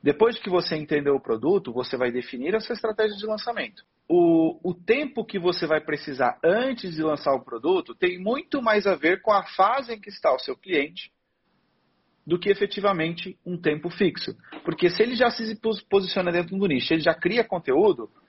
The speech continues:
o que você precisa entender agora é, ok, que produtos vamos lançar, como é que nós vamos fazer esse lançamento. Agora, se o cara tá começando do zero, tem que existir uma análise muito mais profunda, o que não é ruim,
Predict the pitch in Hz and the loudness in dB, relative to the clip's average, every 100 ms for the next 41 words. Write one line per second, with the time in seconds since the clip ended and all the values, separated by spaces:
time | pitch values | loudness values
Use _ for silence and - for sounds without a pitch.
0 | _ 131 - 147 147 139 - 139 147 147 | _ -6 0 2 2 0 -4 -4 -2 -2
1 | 156 147 160 170 151 190 175 214 233 185 | 0 4 4 6 6 6 6 6 4 0
2 | 240 - _ - - 202 139 - 147 156 | -2 -4 _ -12 0 0 0 -6 -8 -6
3 | 190 190 170 - 175 160 - 190 185 139 | -6 0 0 0 -4 -6 -6 -6 -4 -4
4 | 143 - 139 131 - 139 196 170 104 _ | -4 -2 -2 -4 -8 -6 -2 -2 -4 _
5 | - - - - 180 170 139 - 190 208 | -20 -20 -8 0 4 4 2 -2 -4 -4
6 | 196 180 - 160 127 143 185 135 - _ | -8 -8 -8 -8 -2 2 2 0 -4 _
7 | _ 131 - 170 170 175 165 156 160 156 | _ -12 -10 -8 -6 0 2 2 0 -2
8 | 156 156 160 160 208 202 147 143 233 240 | -6 -4 -2 0 -2 -2 0 0 0 2
9 | 220 185 185 127 | 2 2 0 -2